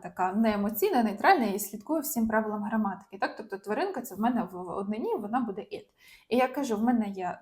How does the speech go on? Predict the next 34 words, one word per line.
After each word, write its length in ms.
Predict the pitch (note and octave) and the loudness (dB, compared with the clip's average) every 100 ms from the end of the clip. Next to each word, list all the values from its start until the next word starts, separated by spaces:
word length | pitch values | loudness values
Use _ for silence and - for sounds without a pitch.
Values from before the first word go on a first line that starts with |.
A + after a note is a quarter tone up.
| - | -14
собачка, 640 | - G#3+ G3 F#3+ - D4+ | -10 -6 -6 -6 -6 -4
I 200 | D4+ C4+ | -4 -4
have 80 | B3 | -4
a 160 | A#3+ | -4
dog. 320 | G3+ F#3+ - C4 - _ _ - _ - | -2 -4 -4 -6 -12 _ _ -20 _ -6
А 160 | G#3 A3 | -4 0
її 520 | A3+ C#4 C#4 C4+ - | 4 6 6 4 4
ім'я 260 | B3 C#4 F#4+ A#4 A4+ - | 2 6 8 6 4 0
Джина, 520 | A3+ C#4 G#3 F3 - _ | 2 2 2 -2 -8 _
то 100 | - | -4
я 120 | B3+ C#4 | 0 2
не 120 | C#4 | 2
кажу 420 | C#4+ D#4 F#4+ - - - | 2 2 2 -2 -16 -4
her 260 | C#4 C#4 G3 | 2 4 2
name, 240 | F#3+ - - | -4 -10 -10
хоча 320 | - A3 - | -4 -2 -2
я 180 | G#3+ A3 | 0 2
можу 380 | D4+ A#3 E3+ - | 2 0 -2 -10
так 160 | F3 F3+ | -12 -12
сказати, 480 | - F#3 - - | -12 -4 -2 -2
it's 260 | - G3 G3+ | -6 -6 -8
okay. 300 | G#3 - - - - | -12 -10 -14 -16 -6
Але 260 | - G3 G3+ | 2 4 4
інший 420 | - G#3+ F3+ F#3 | 2 -2 -4 -8
варіант, 420 | F3+ G3 F4 A4 | -4 -2 -2 -2
то 60 | - | -2
я 160 | A#3 B3 | 0 0
кажу: 380 | B3 A#3 A#3+ - - | -2 -2 -4 -4 2
Its 460 | B3 - - - _ _ _ - | 4 4 -4 -8 _ _ _ -4
name 480 | G3+ G3 F#3+ A3+ G#4 - - _ _ | -2 -2 -2 -2 -2 -4 -16 _ _
is 240 | G#3+ A3 A#3+ - - _ _ | -2 0 0 -6 -14 _ _
Gina. 460 | A3+ F#4+ A4+ A#3 - - _ _ _ _ _ _ _ _ | 2 4 4 0 -4 -14 _ _ _ _ _ _ _ _
Тобто 220 | G#3+ - | -14 0
її 760 | A3+ A3 D4 B3 F#3+ E3+ G3+ D4 | 2 4 6 4 2 -2 -6 -8